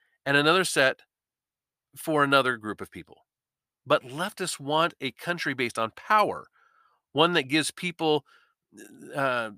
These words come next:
certain people control based on who has the power.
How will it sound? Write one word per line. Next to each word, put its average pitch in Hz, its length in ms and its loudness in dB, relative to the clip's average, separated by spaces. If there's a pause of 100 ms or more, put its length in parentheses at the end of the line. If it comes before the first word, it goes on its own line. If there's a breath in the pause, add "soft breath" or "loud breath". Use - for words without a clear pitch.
certain 233 320 0
people 117 300 -10
control 156 760 -2
based 143 420 -2
on 139 360 0 (800 soft breath)
who 117 140 -6
has 117 180 0
the 156 80 -12
power. 208 400 -2